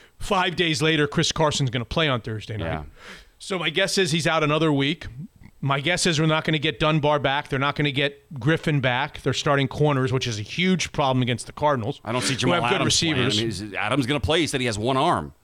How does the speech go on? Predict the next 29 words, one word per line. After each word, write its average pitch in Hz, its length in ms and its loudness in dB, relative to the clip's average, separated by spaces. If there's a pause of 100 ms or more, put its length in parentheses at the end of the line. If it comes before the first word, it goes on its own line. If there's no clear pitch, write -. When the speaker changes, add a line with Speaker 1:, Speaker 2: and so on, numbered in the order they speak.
(260)
Speaker 2:
He 87 60 -12
was 87 100 -14
dying 139 340 0
out 90 160 -2
there. 208 80 2
Speaker 1:
I 170 40 2
thought 202 160 2
he 202 60 0
played. 202 440 0 (160)
Speaker 2:
Yeah, 147 160 -2
but 113 140 -6
he 101 60 -6
s-, - 140 -2 (140)
said 123 160 -2
he 101 60 -6
played 131 220 -2
with 110 100 -4
one 117 180 0
arm, 123 180 0
essentially. 85 440 -6
He's 90 180 -8 (100)
tons 123 240 0
of 113 60 -8
pain. 117 260 0
I 117 40 2
don't 123 120 0
see 117 160 -2
him 131 140 0
playing 98 380 -2